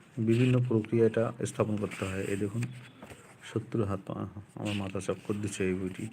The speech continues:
খোলাতে। উম, এই দেখুন, এখানে একটি মন্ত্র আছে, এই যে দেখুন, "বশীকরণ যন্ত্র কোকা পণ্ডিতের।"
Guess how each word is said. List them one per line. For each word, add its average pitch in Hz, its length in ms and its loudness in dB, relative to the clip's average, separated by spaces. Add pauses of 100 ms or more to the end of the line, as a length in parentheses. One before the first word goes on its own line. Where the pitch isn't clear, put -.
(220)
খোলাতে। 98 380 -4 (1200)
উম, 113 420 0 (140)
এই 110 80 2
দেখুন, 110 220 0
এখানে 117 260 0
একটি 113 220 -2
মন্ত্র 104 300 2
আছে, 95 140 -4 (1300)
এই 101 60 2
যে 104 60 2
দেখুন, 95 260 -2 (680)
"বশীকরণ 135 600 4 (640)
যন্ত্র 113 480 4 (220)
কোকা 113 240 2
পণ্ডিতের।" 95 460 0